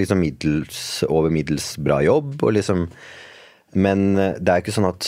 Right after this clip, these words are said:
når jeg har jobbet med liksom digitalisering, at jeg ikke klarte å sove på natta fordi jeg tenkte på digitalisering, <laughs> ikke sant?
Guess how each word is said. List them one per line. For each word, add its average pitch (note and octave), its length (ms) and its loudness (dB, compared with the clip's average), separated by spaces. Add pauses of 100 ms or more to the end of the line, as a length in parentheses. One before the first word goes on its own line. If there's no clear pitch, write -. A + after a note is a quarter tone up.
(140)
når F#2+ 100 2
jeg F#2+ 80 4
har F#2+ 80 4
jobbet D#2+ 300 -4
med E2 140 0
liksom E2 280 -2
digitalisering, F2 1120 0
at D2+ 140 -6
jeg E2+ 140 0
ikke E2 100 -8
klarte D#2+ 240 0
å - 80 -6
sove C#2+ 560 -2
på D#2+ 160 0
natta - 240 -4
fordi D#2+ 220 0
jeg - 100 -14
tenkte D#2+ 320 -4
på - 160 -6
digitalisering, D2+ 720 -2 (120)
<laughs> A2 120 0
ikke G2 240 -2
sant? G2 160 -8